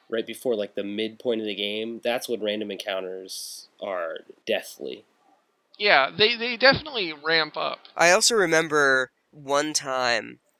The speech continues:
Speaker 3: on my playthrough of this, and I don't remember even what part of the game this, this was in, because,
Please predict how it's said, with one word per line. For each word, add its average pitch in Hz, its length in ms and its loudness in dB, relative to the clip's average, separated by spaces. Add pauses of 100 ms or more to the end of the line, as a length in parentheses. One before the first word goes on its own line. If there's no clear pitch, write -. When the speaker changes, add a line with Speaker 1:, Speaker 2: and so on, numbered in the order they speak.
(140)
Speaker 3:
on 131 140 -6
my 127 120 -4
playthrough 120 440 -8
of 113 100 -12
this, 113 240 -6
and 165 160 0
I 180 60 6
don't 202 120 0
remember 156 340 -2
even 147 240 -6
what 135 160 -6
part 143 240 -6
of 120 60 -16
the 127 60 -8
game 127 520 -6
this, 117 260 -6 (320)
this - 220 -6
was 123 180 -10
in, 123 220 -2
because, 123 420 -6